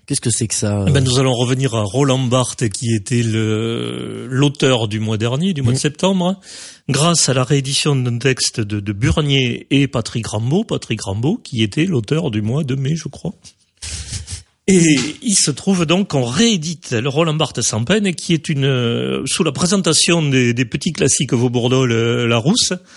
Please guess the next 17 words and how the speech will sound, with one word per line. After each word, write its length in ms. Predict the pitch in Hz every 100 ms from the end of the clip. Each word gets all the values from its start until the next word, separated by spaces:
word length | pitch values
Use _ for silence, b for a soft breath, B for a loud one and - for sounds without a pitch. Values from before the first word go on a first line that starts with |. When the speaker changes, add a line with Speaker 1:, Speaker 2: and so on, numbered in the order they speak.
| B B -
Speaker 2:
avec 220 | 131 123
la 80 | 120
photo 340 | 147 127 151
de 80 | 127
Roland 240 | 123 123
Barthes 320 | 127 123 -
dedans 340 | 117 120 127 123
et 140 | 113
un 160 | 113 110
petit 240 | 104 -
bonhomme 480 | 120 123 127 120 113
qui 160 | 98 -
semble 260 | - 117
être 200 | 123 -
dessiné 360 | 110 120 117 113
par 220 | - -
Crumb, 420 | - 175 185 180